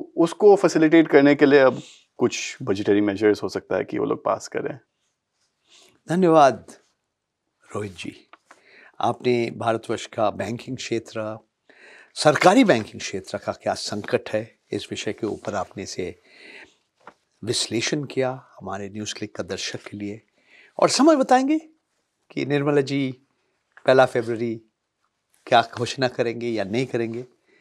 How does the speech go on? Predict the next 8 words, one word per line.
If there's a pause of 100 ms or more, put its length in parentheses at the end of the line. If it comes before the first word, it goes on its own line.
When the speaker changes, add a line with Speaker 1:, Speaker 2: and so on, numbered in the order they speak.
(500)
Speaker 2:
आपने (420)
इस
विषय
के
ऊपर, (1080)
हम
देख
लेंगे